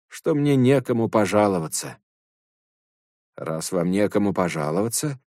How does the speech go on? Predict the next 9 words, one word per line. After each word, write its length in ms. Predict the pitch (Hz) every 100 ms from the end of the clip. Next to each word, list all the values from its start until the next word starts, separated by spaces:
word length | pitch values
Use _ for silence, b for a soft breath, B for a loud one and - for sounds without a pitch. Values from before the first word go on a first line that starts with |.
| _ _
сказал 420 | - 135 117 135
тогда 340 | 117 120 120 120
Трипитака, — 800 | 127 123 135 131 123 123 113 - _ _ _ _ -
зачем 540 | 90 87 - 113 120
вы 120 | 127
явились 680 | 127 110 92 92 123 147 - - _ _
в 60 |
царство 520 | - 95 87 - 117
света?» 560 | 131 - 170 107 85 71